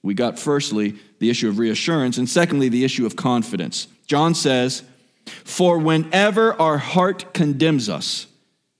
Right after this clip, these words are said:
God is greater than our heart, and he knows everything. Even when we are genuine Christians, connected to Christ and baptized by God the Holy Spirit, we can fall short of who he calls us to be and what he calls us to do.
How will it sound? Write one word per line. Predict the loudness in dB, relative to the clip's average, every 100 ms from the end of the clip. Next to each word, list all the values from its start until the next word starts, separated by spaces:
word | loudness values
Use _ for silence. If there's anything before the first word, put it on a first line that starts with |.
| _ -4
God | 0 0
is | -2
greater | 0 2 4 2
than | 2
our | 2 2
heart, | 2 -2 -2 -8 -20 _ _ _ _ _
and | -4 0
he | 0
knows | 0 0 -2 -4 -6 -8
everything. | -6 -6 -6 -8 -12 -14 -18 _ _ _ _ _ _ _ _ _ _ _ _ _ _ _ _
Even | 2 4 4
when | 4 2
we | 4 4
are | 4
genuine | 2 0 2 2 0
Christians, | 0 -2 -2 -2 -2 -2
connected | 0 0 0 -2 -6
to |
Christ | -6 -2 0 -2 -2
and | -2 0
baptized | -2 -2 -2 -2 -2
by | -4
God | -2 -2 -2
the | -4
Holy | -4 -2 -4
Spirit, | -6 -4 -4 -4 -6 -12 _ -20 _
we | -4 -2
can | -2
fall | -2 -4 -4
short | -4 -2 -2 -2
of | -4
who | -2
he | -4
calls | -2 -4 -2 -4
us | -6 -4
to | -4
be | -4 -6 -10 _ _ _ _ _ _ _
and | -8 -4
what | -4
he | -4
calls | -4 -6 -6 -8
us | -8
to | -8 -10
do. | -10